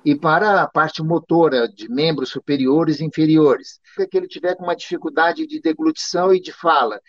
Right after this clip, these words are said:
oferece a ele a alternativa de uma fonoaudiologia bem realizada. É óbvio que você vai incrementar qualidade de vida a esse paciente, sem dúvida alguma.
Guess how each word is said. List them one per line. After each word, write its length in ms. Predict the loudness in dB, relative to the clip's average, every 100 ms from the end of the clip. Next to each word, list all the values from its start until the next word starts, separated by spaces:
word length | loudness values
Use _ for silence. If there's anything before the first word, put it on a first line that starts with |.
| _
oferece 680 | -8 0 2 4 2 0 -4
a 60 | -2
ele 420 | -2 0 -2 -2
a 80 | -2
alternativa 720 | -2 -4 -6 -6 -6 -2 -4
de 140 | -4
uma 200 | -6 -6 -6
fonoaudiologia 1120 | -4 -2 -2 0 2 2 0 0 0 2 2 -2
bem 260 | -2 -2
realizada. 800 | 0 0 2 0 2 2 2 -2 -8 _ 0
É 140 | 4
óbvio 560 | 6 4 2 -4 -14 -12
que 140 | -10
você 580 | -8 -8 -4 -2 0 -2 -4 -2
vai 280 | 2 2 0
incrementar 1000 | -4 -12 -8 -6 -4 -4 -2 0 0 0
qualidade 640 | -2 -2 -2 0 0 0 -6
de 140 | -14
vida 280 | -6 -2 2
a 40 |
esse 240 | 2 0 -4
paciente, 520 | -6 -6 -6 -6 -6
sem 180 | -8 -4
dúvida 300 | -4 -2 0
alguma. 420 | -2 -4 -14 -16